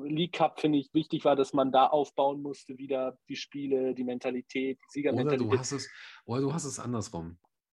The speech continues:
Speaker 2: Oder du hast es wirklich jetzt andersrum. Lass mal, äh, City unentschieden spielen, die Chance auf die Meisterschaft in deinen Händen oder, oder irgendwie sowas.
Speaker 1: Wenn die gegen Wolves
Speaker 2: Ja?
Speaker 1: oder Dings verlieren, das wäre natürlich fantastisch, weil ich glaube, das würde uns auch ein bisschen retten, aus diesem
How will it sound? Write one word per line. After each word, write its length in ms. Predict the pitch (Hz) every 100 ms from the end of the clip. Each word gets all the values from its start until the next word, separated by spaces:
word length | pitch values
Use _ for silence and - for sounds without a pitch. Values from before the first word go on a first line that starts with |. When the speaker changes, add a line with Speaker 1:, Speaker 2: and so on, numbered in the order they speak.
| _ _ _ _ -
Speaker 2:
Oder 140 | 110
du 80 | 120
hast 100 | 123
es 140 | 113
wirklich 260 | 117 127 120
jetzt 120 | -
andersrum. 420 | - 113 101 90
Lass 240 | 90 110 -
mal, 420 | 131 131 127 -
äh, 500 | - 117 113 113 110
City 340 | - - 117 90
unentschieden 500 | 113 139 135 143 139
spielen, 400 | - 139 139 135
die 80 | 113
Chance 380 | - 110 113
auf 100 | 110
die 100 | -
Meisterschaft 640 | 101 101 113 - 113 113 -
in 120 | 98
deinen 280 | 92 107 123
Händen 420 | 117 120 123 127
oder, 400 | 110 104 107 -
oder 160 | 107 95
irgendwie 220 | 117 117
sowas. 480 | 107 113 123 - - _ - - -
Speaker 1:
Wenn 200 | 156 170
die 140 | 180
gegen 260 | 185 170 170
Wolves 300 | 196 226 139
Speaker 2:
Ja? 60 |
Speaker 1:
oder 200 | 208 196 - -
Dings 360 | 175 196 196
verlieren, 460 | - 175 170 151 131
das 240 | 143 -
wäre 100 | 170
natürlich 380 | 170 170 - 175
fantastisch, 520 | 165 147 175 175 175
weil 120 | 160
ich 80 | 151
glaube, 180 | - 151
das 240 | 160 160 -
würde 200 | 156 156
uns 240 | 156 -
auch 100 | -
ein 100 | -
bisschen 280 | 147 - 143
retten, 420 | 120 139 - 160
aus 200 | 151 143
diesem 340 | - 127 131